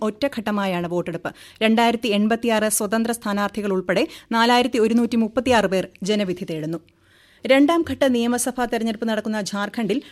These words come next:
പന്ത്രണ്ട് ജില്ലകളിലെ മുപ്പത്തിയെട്ട് മണ്ഡലങ്ങളിലാണ് ഇന്ന് വിധിയെഴുത്ത്. പതിനൊന്ന് മണിവരെ മുപ്പത്തിയൊന്ന് ദശാംശം മൂന്ന് ഏഴ് ശതമാനം പേർ വോട്ട് രേഖപ്പെടുത്തി.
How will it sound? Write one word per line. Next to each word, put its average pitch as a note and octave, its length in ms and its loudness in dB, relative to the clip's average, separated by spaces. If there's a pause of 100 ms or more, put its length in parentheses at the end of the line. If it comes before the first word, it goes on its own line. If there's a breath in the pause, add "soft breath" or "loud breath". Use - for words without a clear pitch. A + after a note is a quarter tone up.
(120 loud breath)
പന്ത്രണ്ട് C#4 380 6
ജില്ലകളിലെ A#3 600 2
മുപ്പത്തിയെട്ട് C4+ 540 0
മണ്ഡലങ്ങളിലാണ് G#3 800 0
ഇന്ന് G3 280 0
വിധിയെഴുത്ത്. F#3 520 -4 (240 soft breath)
പതിനൊന്ന് A3 320 4
മണിവരെ G#3+ 380 2 (240 loud breath)
മുപ്പത്തിയൊന്ന് B3+ 500 4
ദശാംശം A3+ 580 0
മൂന്ന് B3+ 300 6
ഏഴ് A#3+ 280 4
ശതമാനം G#3 480 0
പേർ F3+ 160 -2
വോട്ട് F#3 300 -2
രേഖപ്പെടുത്തി. E3+ 520 -6